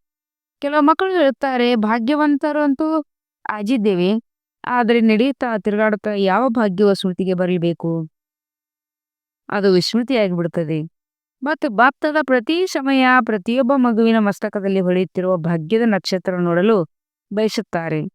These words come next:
ಯಾರಾದರೂ ತಮ್ಮನ್ನು ನೋಡಿದರೆ ಚೇಹರೆ ಚಲನೆಯಿಂದ ಭಾಗ್ಯಶಾಲಿಗಳಂತೆ ಕಾಣಬೇಕು. ಆಗ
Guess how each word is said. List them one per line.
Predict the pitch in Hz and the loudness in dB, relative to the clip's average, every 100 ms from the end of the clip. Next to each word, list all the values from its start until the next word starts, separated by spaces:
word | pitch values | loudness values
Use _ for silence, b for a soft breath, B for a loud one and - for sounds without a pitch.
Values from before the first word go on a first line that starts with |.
| _ _ _ _ - | _ _ _ _ -6
ಯಾರಾದರೂ | 240 262 294 320 339 349 | 2 6 6 6 2 0
ತಮ್ಮನ್ನು | 311 262 226 233 220 | -2 -2 0 2 2
ನೋಡಿದರೆ | 208 202 196 196 196 | 0 0 0 0 -2
ಚೇಹರೆ | - - 233 247 240 | -4 -6 -2 0 0
ಚಲನೆಯಿಂದ | 233 214 196 202 202 185 202 190 156 - _ _ _ | 0 -2 -2 -2 -2 -2 -2 -2 -4 -10 _ _ _
ಭಾಗ್ಯಶಾಲಿಗಳಂತೆ | 190 226 226 311 330 254 220 214 196 185 196 | -4 -2 0 0 0 -2 0 0 0 -2 -4
ಕಾಣಬೇಕು. | 185 185 175 175 175 - 214 208 _ _ _ - | -4 -4 -2 -2 -4 -4 -8 -8 _ _ _ -8
ಆಗ | - 233 285 | 0 4 4